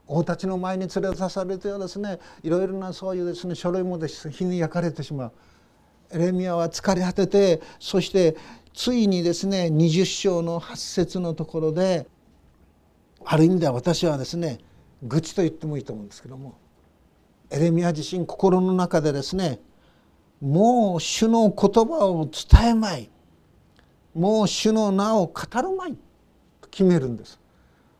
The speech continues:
もうキリストの福音を語るまい。福音、福音と語ってもですね、誰も福音としてですね、喜ばしい訪れとして聞こうとはしない。もうやめよう、やめたと自分で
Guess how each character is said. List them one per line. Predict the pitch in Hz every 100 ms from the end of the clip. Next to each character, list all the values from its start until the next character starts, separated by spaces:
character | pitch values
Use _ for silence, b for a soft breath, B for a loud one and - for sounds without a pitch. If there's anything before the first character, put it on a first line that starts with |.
| b 156
も | 160 202 185
う |
キ | -
リ | 196
ス | 208
ト | 233
の | 220
福 | 165 - 233
音 | 220
を | 202
語 | - - 240
る | 262
ま | 233
い。 | 156 _ _ b b b b
福 | - - 226
音、 | 214
福 | - - 226
音 | 214
と |
語 | - 196 247
っ |
て | -
も | 196 185
で | 170
す | -
ね、 | 185 156 B 233
誰 | 147 151 185
も | 262 330
福 | - 240
音 | 233
と | 220
し | 202
て | - 214
で | 196
す | 214
ね、 | 208
喜 | 170 196 185
ば | 208
し | 202
い |
訪 | 202 196 190
れ | 202
と | 202 196
し | -
て | 202
聞 | 156 -
こ | 220 208
う |
と | 208
は | 190
し | - 202
な | 190
い。 | B B B
も | 156 226 185 B B
う | 143
や | 165
め | 220 240
よ | 202
う、 | 143
や | 156
め | 226
た | 254 - _ _ _ _ _ _ _ _ -
と | 240
自 | 165 185
分 | 185 196 196 180
で | 208 196